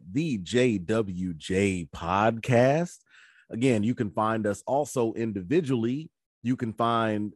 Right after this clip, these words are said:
uh, myself, James Washington, at Title Towns Mayor. That's T I T L E T O W N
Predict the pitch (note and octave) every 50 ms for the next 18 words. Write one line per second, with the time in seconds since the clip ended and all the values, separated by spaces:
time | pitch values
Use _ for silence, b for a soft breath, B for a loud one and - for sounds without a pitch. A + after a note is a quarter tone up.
0 | _ - G2+ G#2 G2+ G2+ G2 F#2+ F#2+ F2 C2+ E2+ F#2+ F#2 F2+ - - - D3 D#3+
1 | D#3+ D3+ D3 C#3 - _ _ _ _ _ _ _ _ _ G#2 F#2 G#2 G#2+ G2 G2
2 | G2 G2+ A2 B2 A2 A2+ G#2 G2 F#2 F2+ F2+ - - G#2 G#2 - C#3+ C#3 C#3+ C#3+
3 | D3 - - G#2+ A2 G#2+ A2 G#2+ - _ b b b b b b b b - -
4 | D3+ D#3 D3+ C3+ B2 A#2 - - C#3 A#2+ A#2+ A2+ A2+ G#2+ G2+ G2+ F#2 F#2 - C2+
5 | F#2+ G2 G2+ G2+ G#2+ A2+ A2+ B2 C3 C#3+ C#3+ B2+ G2+ G#2 G2 F#2+ F2 - - -
6 | - - E3+ D#3 A#2 F2+ G#2 G#2 G2 F#2+ F2+ - - D3+ C#3+ G#2+ F2+ D#2 - -
7 | G2+ G#2+ G#2 G2 F#2 F2+ E2 C#2+ - - C3+ D3 C3 A2+ A2 A#2+ A#2 - _ _
8 | _ _ _ _ _ _ - - - D3 D3 D3+ D3+ D3 - - G#2 G#2 G2 F#2+
9 | F2+ E2+ G2+ B2+ C#3 C#3 C3+ C#3 C3 C#3 C#3 C3+ C#3+ - - G#2 G2+ F#2+ F2+ F#2
10 | F#2 F2+